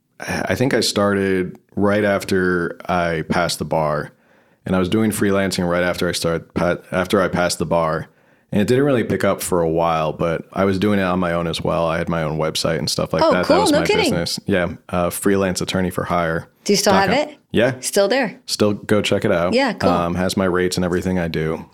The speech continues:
Speaker 1: Shameless plug, but okay.
Speaker 2: No, that's why you're here. <laughs> That's great.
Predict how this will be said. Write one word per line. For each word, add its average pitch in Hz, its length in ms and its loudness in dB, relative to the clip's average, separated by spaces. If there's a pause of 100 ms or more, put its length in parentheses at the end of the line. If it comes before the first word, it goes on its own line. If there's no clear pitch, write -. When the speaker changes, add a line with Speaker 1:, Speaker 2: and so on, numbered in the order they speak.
Speaker 1:
Shameless 87 380 0
plug, 85 360 -2
but 82 140 -2
okay. 87 240 -4 (200)
Speaker 2:
No, 226 240 2
that's 196 200 0
why 196 140 4
you're 180 120 2
here. 208 220 0
<laughs> 262 720 2 (440)
That's 226 180 2
great. 240 380 0